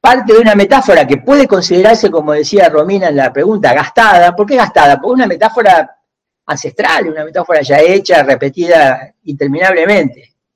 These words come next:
¿no? Pero el, el efecto chistoso está en la metonimización de esa metáfora. En el caso de Familia Millonario es al revés,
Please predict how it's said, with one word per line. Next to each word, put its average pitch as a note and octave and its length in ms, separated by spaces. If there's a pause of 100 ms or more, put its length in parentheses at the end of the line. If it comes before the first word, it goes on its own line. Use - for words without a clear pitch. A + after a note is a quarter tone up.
(380)
¿no? G#3+ 240 (680)
Pero A#3+ 500 (380)
el, E3 140 (120)
el C#3+ 80
efecto E3 360
chistoso A3 360
está G#3+ 200
en G3 80
la E3+ 100
metonimización D3 800
de F3+ 80
esa C3 160
metáfora. - 520 (2500)
En D3 140
el D3 160
caso G3+ 300
de G3+ 120
Familia A3+ 300
Millonario A#3 220
es - 60
al E3 160
revés, C3+ 520